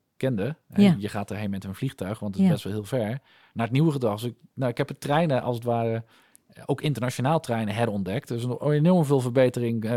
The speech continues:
Speaker 1: potentieel.
Speaker 2: Ja.
Speaker 1: Maar ja, weet je, dat is wel waar we voor staan. Dus dan moet je
Speaker 2: Ja.
Speaker 1: er ook voor gaan.
Speaker 2: Heel mooi, dankjewel. Ehm,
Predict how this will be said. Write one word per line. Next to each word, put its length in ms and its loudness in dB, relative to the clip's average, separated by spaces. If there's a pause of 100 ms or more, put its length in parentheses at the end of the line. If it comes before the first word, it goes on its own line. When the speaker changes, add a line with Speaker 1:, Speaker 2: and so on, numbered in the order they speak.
Speaker 1:
potentieel. 500 0 (140)
Speaker 2:
Ja. 280 6 (840)
Speaker 1:
Maar 340 -4
ja, 260 -4
weet 160 -10
je, 80 -12
dat 180 -8
is 140 -6
wel 520 -4
waar 220 -2
we 60 -10
voor 180 -10
staan. 360 -4 (120)
Dus 140 -4
dan 120 0
moet 100 2
je 60 2
Speaker 2:
Ja. 60 0
Speaker 1:
er 60 0
ook 120 -2
voor 140 -10
gaan. 260 -4 (480)
Speaker 2:
Heel 200 6
mooi, 300 2 (160)
dankjewel. 640 0 (540)
Ehm, 280 8